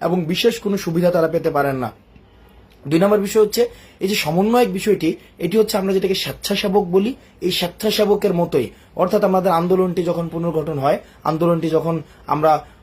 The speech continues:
আহ, বিভিন্ন পর্যায়ের বিভিন্ন কর্মসূচির মধ্য দিয়ে আজকের এই পর্যায়ে নিয়ে আসি, সেই জায়গায় সমন্বয়করা শুধুমাত্র স্বেচ্ছাসেবকের ভূমিকা পালন করেছে। আমরাও দেখ-, আমরা দে-, সেটাও দেখেছি যাত্রাবাড়িতে, উত্তরাতে,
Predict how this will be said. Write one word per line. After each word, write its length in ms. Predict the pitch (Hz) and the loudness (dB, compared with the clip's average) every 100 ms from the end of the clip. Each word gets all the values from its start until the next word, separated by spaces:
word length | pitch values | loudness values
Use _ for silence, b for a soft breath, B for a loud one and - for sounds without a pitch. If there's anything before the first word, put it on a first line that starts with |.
| - | -4
আহ, 360 | 143 143 135 | 0 0 0
বিভিন্ন 360 | 135 170 175 180 | -4 -2 0 -2
পর্যায়ের 440 | 175 175 156 147 | 0 0 2 2
বিভিন্ন 280 | 139 156 170 | 2 0 -2
কর্মসূচির 500 | 165 165 165 165 165 | -2 -2 -4 -8 -6
মধ্য 240 | 151 147 156 | -4 -4 -2
দিয়ে 140 | 165 | 0
আজকের 240 | 151 - | 0 0
এই 60 | 160 | -2
পর্যায়ে 320 | 156 151 156 | 0 0 -2
নিয়ে 180 | 143 160 | 0 -2
আসি, 260 | 170 233 247 B - | -2 -2 -6 B -6
সেই 180 | - 190 | 2 4
জায়গায় 240 | 220 226 | 2 0
সমন্বয়করা 520 | - 185 190 190 196 | -2 -2 0 -2 -2
শুধুমাত্র 540 | 185 170 170 175 214 254 B - | -4 -2 -2 -2 -2 -2 B -8
স্বেচ্ছাসেবকের 680 | 165 160 196 180 175 175 | -6 -2 -2 -2 -2 -2
ভূমিকা 340 | 147 143 170 180 | -2 -2 0 0
পালন 300 | 160 165 156 | 2 0 0
করেছে। 460 | 196 202 - 127 B B | 2 2 0 -6 B B
আমরাও 340 | - 180 220 226 | -4 0 2 4
দেখ-, 140 | 196 - | 2 0
আমরা 180 | 180 | 0
দে-, 240 | 196 180 156 | 2 0 0
সেটাও 260 | 190 208 | -2 2
দেখেছি 320 | 202 175 165 165 | 2 0 -4 -2
যাত্রাবাড়িতে, 600 | 156 175 160 160 156 160 | -2 0 0 -2 -2 -4
উত্তরাতে, 680 | 156 - 170 151 160 151 | -4 0 2 2 2 0